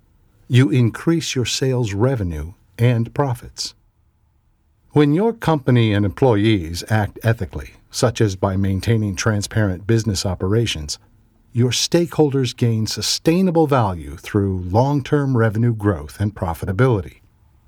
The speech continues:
The challenge is to conduct business ethically and achieve business objectives and profits in a marketplace plagued with unethical behavior that is often accepted as the normal way to do business.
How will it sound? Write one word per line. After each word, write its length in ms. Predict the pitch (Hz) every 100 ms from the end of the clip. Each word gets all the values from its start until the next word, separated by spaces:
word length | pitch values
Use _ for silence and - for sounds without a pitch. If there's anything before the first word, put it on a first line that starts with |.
| _ _ -
The 180 | 120
challenge 720 | 123 - 190 214 80 78 85
is 180 | 107 104
to 120 | - 113
conduct 560 | 117 107 120 120 98
business 460 | 120 139 127 98 -
ethically 540 | 135 127 117 80 65 - _ _ -
and 140 | 120
achieve 540 | 82 - 175 170 123 101
business 400 | 160 170 143 123
objectives 600 | 95 127 123 - 113 104
and 140 | 92
profits 480 | - 127 123 92 -
in 120 | 98
a 40 | 95
marketplace 760 | 107 131 117 - - 90 -
plagued 520 | - - 156 170 151
with 200 | 113 95 -
unethical 500 | 127 131 123 123 113
behavior 680 | 98 104 95 143 98 73 - _ _
that 160 | 104 98
is 160 | 90 -
often 360 | 123 147 - 117
accepted 600 | - - 135 - 92 -
as 120 | 98 92
the 100 | 92
normal 500 | 98 123 139 104 87
way 260 | 85 85 85
to 120 | 104
do 160 | 104
business. 600 | 98 127 127 87 - -